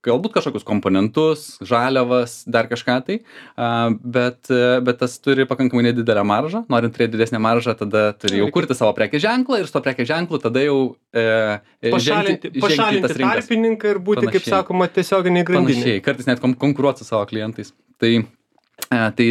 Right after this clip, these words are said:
Speaker 1: toksai, sakyčiau, antras, e, e, variantas arba, e, arba trečias dar variantas dažnas, kuris pasitaiko, tai, e, kada įmonė, tarkim, užsiima įvairiomis veiklomis, bet jinai turi, e, e, kažkokią siaurą paslaugą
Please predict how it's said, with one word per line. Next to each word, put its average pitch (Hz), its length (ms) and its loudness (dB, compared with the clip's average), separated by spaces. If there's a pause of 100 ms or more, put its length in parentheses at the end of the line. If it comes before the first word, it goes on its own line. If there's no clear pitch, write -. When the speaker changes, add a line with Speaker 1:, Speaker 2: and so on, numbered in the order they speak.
Speaker 1:
toksai, 117 240 -2
sakyčiau, 117 400 -2
antras, 190 320 -2
e, 190 80 -4
e, 170 580 0 (220)
variantas 151 560 0
arba, 131 460 0 (420)
e, - 80 -2
arba 123 400 0
trečias 131 320 -2
dar 131 80 2
variantas 127 400 0
dažnas, 123 320 0
kuris 120 160 -6
pasitaiko, 123 560 -2
tai, 120 300 -2 (180)
e, 117 160 0
kada 120 400 0
įmonė, 127 400 0
tarkim, 127 240 -2
užsiima 120 320 -2
įvairiomis 113 400 0
veiklomis, 123 400 0
bet 135 160 -2
jinai 123 160 0
turi, 123 300 0 (260)
e, 107 460 -2 (360)
e, 104 280 -6 (100)
kažkokią 127 440 -2 (160)
siaurą 135 360 -2
paslaugą 151 580 -2